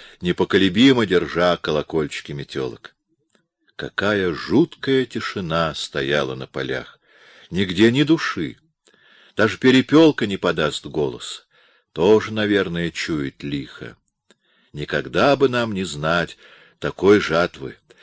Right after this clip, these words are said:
такой страды. Вечер уже сменил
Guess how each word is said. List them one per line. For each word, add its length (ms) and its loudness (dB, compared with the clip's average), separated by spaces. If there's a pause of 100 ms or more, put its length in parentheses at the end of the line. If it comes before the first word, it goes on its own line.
(140)
такой 400 -2
страды. 680 -10 (2000)
Вечер 420 2
уже 220 2
сменил 500 0